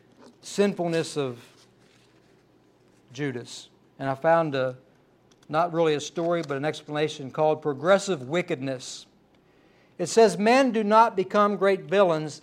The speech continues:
at once. Souls are not like met-, <clears throat> meteoric bodies that are blazing amongst the stars at one moment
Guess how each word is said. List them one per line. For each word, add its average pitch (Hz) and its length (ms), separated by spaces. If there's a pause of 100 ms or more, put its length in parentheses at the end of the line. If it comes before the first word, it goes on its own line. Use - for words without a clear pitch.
(160)
at 185 200
once. 156 680 (760)
Souls 233 460
are 202 160
not 208 400
like 208 400 (600)
met-, 196 420 (200)
<clears throat> 175 300
meteoric 220 640 (160)
bodies 156 560 (140)
that 185 160
are 185 180
blazing 214 640
amongst 190 380
the 160 80
stars 202 480
at 160 160
one 214 240
moment 208 420